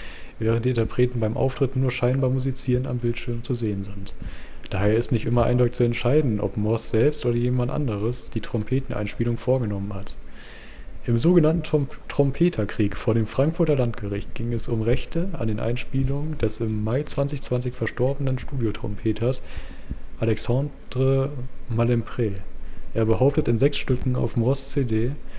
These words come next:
vor allem sich selbst zu hören. Ross bestritt das, dies. Der abmischende Produzent bestätigte die Darstellung des Klägers, war jedoch der Auffassung, dass die Leistungen des Studiomusikers unabhängig vom Grad der Zumischung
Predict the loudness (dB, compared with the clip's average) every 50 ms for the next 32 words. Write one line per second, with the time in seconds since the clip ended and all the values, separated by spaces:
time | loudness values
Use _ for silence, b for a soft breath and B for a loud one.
0 | B B B B B B B -6 -6 -4 0 0 2 4 4 4 4 4 4 4
1 | 2 2 2 2 2 2 2 0 0 -2 -2 -2 -2 -2 -2 -2 -2 -4 -4 -6
2 | -6 -8 -8 -8 -8 -6 -4 -4 -4 -4 -4 -4 0 2 2 2 2 0 -4 -4
3 | -4 0 2 2 2 2 0 -2 -2 0 0 0 0 0 -2 -4 -2 0 2 2
4 | 2 0 0 -4 -6 -8 -6 B B B B B B B B B B B B -8
5 | -6 -6 -6 -4 -6 -6 -8 -8 -8 -10 -2 2 2 4 4 4 4 4 4 4
6 | 4 4 4 4 4 4 2 4 4 2 2 2 2 0 2 4 4 4 4 2
7 | 0 0 0 0 0 2 2 2 2 2 2 2 2 0 0 0 0 0 -2 -2
8 | -4 -2 2 2 4 4 2 0 -2 -2 -2 0 0 2 2 2 2 2 2 2
9 | 0 -2 -2 -2 0 2 4 4 4 2 2 0 0 0 0 0 0 2 0 0
10 | 0 0 0 2 2 2 2 2 0 0 0 0 0 0 0 0 2 2 2 2
11 | 2 2 2 0 0 -2 -2 0 -2 0 0 0 2 2 2 0 0 -2 -2 0
12 | 0 0 0 0 0 2 0 0 0 0 -2 -2 -2 -2 -2 0 0 -2 -2 0
13 | 0 0 0 -2